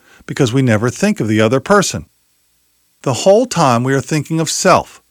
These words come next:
and we dislike God because God is someone who interferes with this self-centeredness and independence. Man likes to think of himself as completely autonomous, and here is someone who challenges that, and man by nature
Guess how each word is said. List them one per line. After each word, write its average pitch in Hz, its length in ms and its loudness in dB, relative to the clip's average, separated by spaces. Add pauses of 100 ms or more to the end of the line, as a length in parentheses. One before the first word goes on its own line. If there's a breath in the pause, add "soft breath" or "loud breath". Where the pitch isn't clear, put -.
(420 soft breath)
and 120 120 -4
we 131 80 0
dislike 202 600 0
God 117 340 2
because 147 260 -2
God 165 280 2
is 240 120 0
someone 165 340 0
who 160 120 0
interferes 180 680 -2
with 120 100 -4
this 123 180 -2
self-centeredness 127 960 -2
and 131 180 -6
independence. 120 800 -4 (720)
Man 202 220 0
likes 139 260 2
to 156 80 -4
think 156 220 -4
of 139 80 -6
himself 160 400 0
as 170 120 -2
completely 190 540 -2
autonomous, 196 840 -2 (560 soft breath)
and 87 120 -10
here 170 280 0
is 160 120 -2
someone 160 580 -2 (120)
who 165 140 -4
challenges 131 640 -2
that, 76 300 -12 (360 soft breath)
and 95 160 -4
man 131 300 0
by 151 180 2
nature 107 540 -4